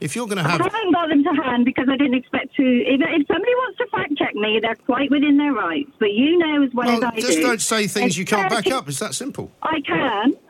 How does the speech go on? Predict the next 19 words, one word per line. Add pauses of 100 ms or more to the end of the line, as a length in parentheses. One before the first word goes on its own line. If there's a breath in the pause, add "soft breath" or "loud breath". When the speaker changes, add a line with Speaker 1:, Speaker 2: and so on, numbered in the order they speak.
Speaker 2:
If
I, (140)
if
I
was
there
somewhere
I
could
back
it
up,
I
would.
I've
researched
it.
I
know.